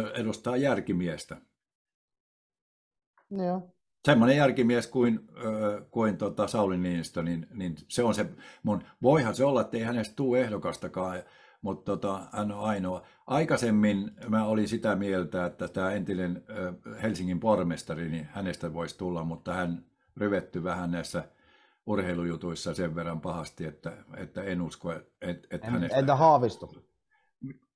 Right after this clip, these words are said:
Speaker 1: Ää, Haavistosta ei pysty tulemaan kyllä. Ei Haavisto huono ole ollenkaan. Ää, jos mun pitäisi sillä tavalla poliitikkoja pistää jonoon, ää, Sanna Marini, ää, voi olla riviministeri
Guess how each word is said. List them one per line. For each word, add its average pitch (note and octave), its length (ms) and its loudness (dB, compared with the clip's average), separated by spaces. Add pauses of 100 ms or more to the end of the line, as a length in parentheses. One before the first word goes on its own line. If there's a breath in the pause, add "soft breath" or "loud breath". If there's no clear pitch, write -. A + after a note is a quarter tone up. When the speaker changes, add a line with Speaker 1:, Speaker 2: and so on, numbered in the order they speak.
(240)
Speaker 1:
Ää, G2+ 460 6
Haavistosta A2+ 640 0
ei F#2+ 120 2
pysty E2+ 280 -8
tulemaan E2+ 520 -6
kyllä. E2 280 -6 (260 loud breath)
Ei G#2+ 100 2
Haavisto A#2+ 440 4
huono G#2 400 4
ole F2 200 -2
ollenkaan. F2 600 -2 (400 soft breath)
Ää, F#2+ 160 -2
jos B2+ 280 4
mun D3+ 160 4
pitäisi C#3 440 0 (100)
sillä C3+ 240 2
tavalla G#2+ 300 2
poliitikkoja G#2 720 0
pistää F#2+ 400 -4
jonoon, F#2+ 600 0 (640)
ää, F2+ 300 -2
Sanna C3 320 2
Marini, G#2+ 600 2
ää, F#2+ 320 -4
voi A2+ 260 2
olla F#2 240 0
riviministeri F2+ 1000 -2